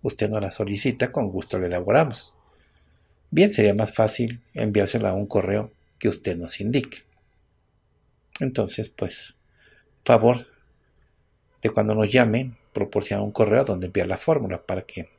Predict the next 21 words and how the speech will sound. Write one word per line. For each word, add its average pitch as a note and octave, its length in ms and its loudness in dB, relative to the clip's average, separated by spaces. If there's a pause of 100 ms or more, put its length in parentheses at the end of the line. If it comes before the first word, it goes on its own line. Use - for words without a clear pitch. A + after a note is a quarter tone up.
(140)
de G#2 80 -4
inmediato G2 460 -4
usted - 300 -10 (640)
la G#2+ 200 2
reciba. G#2+ 520 -2 (1200)
Nuestra D#3 280 8
fórmula E3+ 360 4
que - 80 2
elaboramos C#3 400 8
nosotros C3+ 600 -4 (1500)
durante G#2 260 4
el G2+ 60 2
transcurso G#2+ 520 -4
del F#2+ 120 -2
programa G#2+ 460 -2
la F#2 80 -6
colocamos G2+ 440 -2
directamente G2+ 680 -4
en G2+ 40 -4
nuestra F#2+ 400 -6
página. G#2+ 560 -8